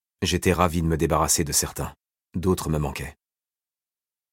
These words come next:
Cette version-ci de Neverwhere, assemblée à partir des différents états du roman avec l'aide de Peter Atkins de la maison d'édition Hill House, Publishers, combine le texte britannique d'origine et le texte états-unien.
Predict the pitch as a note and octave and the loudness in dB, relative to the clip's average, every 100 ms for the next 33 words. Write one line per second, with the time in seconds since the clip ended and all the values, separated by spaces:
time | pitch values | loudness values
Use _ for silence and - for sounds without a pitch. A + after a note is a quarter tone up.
0 | _ _ _ - - G#2 G2 G2+ - G2 | _ _ _ -4 0 0 0 0 2 2
1 | A2 E2 D#2 E2+ D#2 D#2 D#2+ E2 _ _ | 0 0 0 2 0 0 -2 -4 _ _
2 | F#2+ - F2+ D#2+ E2+ D2 D#2+ - E2+ C#2+ | 0 2 2 2 2 2 -4 -2 -2 -2
3 | D#2 - F2+ E2+ E2 E2 D2+ C#2+ D2+ D#2+ | -6 -4 -2 0 -2 -2 -4 -4 -2 -2
4 | D#2+ - D#2+ D2+ - E2+ C#2 C#2 F#2 F2+ | -4 -6 -6 -6 0 0 0 -8 -4 -2
5 | E2 D#2+ - F2 F2 D#2+ D2+ D#2 E2 D#2+ | 0 -2 -2 0 0 0 -2 -2 0 0
6 | D#2 D#2 D#2+ - C2+ - F#2 F#2 F2+ F2+ | -2 -2 0 -2 -2 -4 -2 0 2 2
7 | - - _ - F2+ D2 C#2+ E2 D#2+ - | 0 -4 _ -2 0 2 0 2 2 0
8 | - _ _ _ _ - - G2+ A#2 G#2+ | -4 _ _ _ _ -4 0 4 6 4
9 | F#2 G2 - D2+ F2 G2 F2+ C#2+ D#2+ F2 | 4 2 0 0 0 2 0 0 0 2
10 | E2 D#2+ F2 - E2+ D#2+ - E2+ - - | 2 2 0 0 -2 0 0 -2 -4 -6
11 | G2 F2+ D2+ C#2+ C2 | -2 0 0 -2 -4